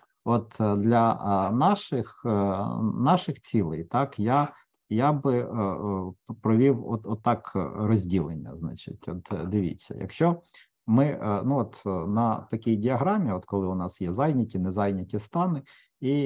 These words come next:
я кажу, що у нас електрони займають оці зайняті стани. В кожному, в,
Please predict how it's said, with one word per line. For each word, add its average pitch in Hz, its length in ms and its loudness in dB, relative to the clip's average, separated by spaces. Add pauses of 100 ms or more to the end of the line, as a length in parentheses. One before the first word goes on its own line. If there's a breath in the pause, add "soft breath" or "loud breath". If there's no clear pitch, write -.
(200)
я 123 120 0
кажу, 120 280 0
що 107 260 -2
у 107 60 2
нас 113 480 -2
електрони 113 720 0
займають 110 520 -2
оці 98 220 -4
зайняті 98 460 -2
стани. 78 380 -10
В 85 80 -20
кожному, 117 640 0
в, 90 100 -14